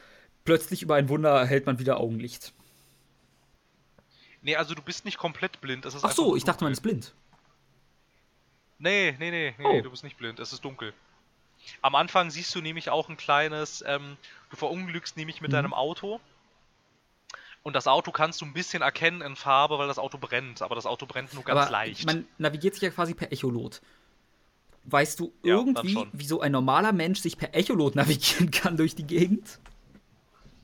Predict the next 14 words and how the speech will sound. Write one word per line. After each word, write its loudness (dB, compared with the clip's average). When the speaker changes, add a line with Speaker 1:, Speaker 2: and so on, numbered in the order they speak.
Speaker 2:
Das -2
habe 8
ich 0
mich -2
auch 0
gefragt -2
und -6
als 2
ich -6
das 0
den -2
Aussteller 2
gefragt 0
habe, 2